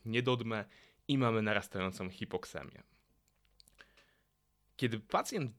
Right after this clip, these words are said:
przychodzi więc do nas, a właściwie przyjeżdża do nas na oddział intensywnej terapii, to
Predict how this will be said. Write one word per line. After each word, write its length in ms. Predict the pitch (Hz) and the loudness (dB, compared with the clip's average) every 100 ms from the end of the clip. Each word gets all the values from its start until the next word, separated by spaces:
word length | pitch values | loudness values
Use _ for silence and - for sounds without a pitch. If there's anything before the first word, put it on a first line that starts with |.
| _ _ | _ _
przychodzi 540 | - 120 156 254 190 101 | 0 2 4 4 2 -2
więc 300 | 98 92 95 | -2 -2 -2
do 120 | 95 | -2
nas, 240 | 90 - | -2 -4
a 40 | 101 | -10
właściwie 440 | 90 101 92 90 | -10 -8 -6 -6
przyjeżdża 680 | - - 95 104 123 110 107 | -6 -8 4 8 8 4 0
do 120 | 107 | 2
nas 220 | 104 101 | 0 -2
na 100 | 98 | -4
oddział 220 | 101 101 98 | -4 -4 -6
intensywnej 460 | 95 104 - 92 | -6 -10 -6 -6
terapii, 480 | 92 - - 165 165 - - _ _ _ | -4 -4 -4 -6 -10 -14 -20 _ _ _
to 340 | 220 254 - | 4 4 -4